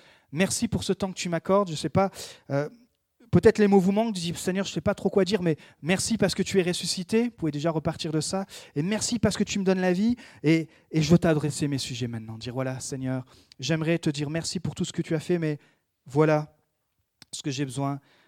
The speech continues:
de, de, te, de te recommander ou de te prier. » Quand, quand on, on couche notre grande fille, le soir, on,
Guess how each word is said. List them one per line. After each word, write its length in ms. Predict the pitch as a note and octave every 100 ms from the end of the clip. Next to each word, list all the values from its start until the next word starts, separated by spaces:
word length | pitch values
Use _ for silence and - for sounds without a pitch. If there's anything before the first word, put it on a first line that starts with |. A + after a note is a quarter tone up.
| _
de, 440 | B2+ C3+ C3 C3 - - _ _ _ _ _ _ -
de, 140 | C3+
te, 100 | -
de 160 | C#3 C3+
te 140 | D3
recommander 500 | C3+ - C#3+ C#3+ E3+
ou 80 | E3
de 100 | C3
te 140 | -
prier. » 320 | B2+ D3 E3 F3
Quand, 280 | D#3+ D3+ - - _
quand 320 | - D3+ D3+ A#3
on, 280 | D#3+ D3+ -
on 140 | D3+
couche 240 | - F3+ -
notre 120 | E3
grande 200 | C#3+ D3+
fille, 180 | - G3+
le 100 | D#3+
soir, 320 | - F#3 D#3+
on, 220 | D3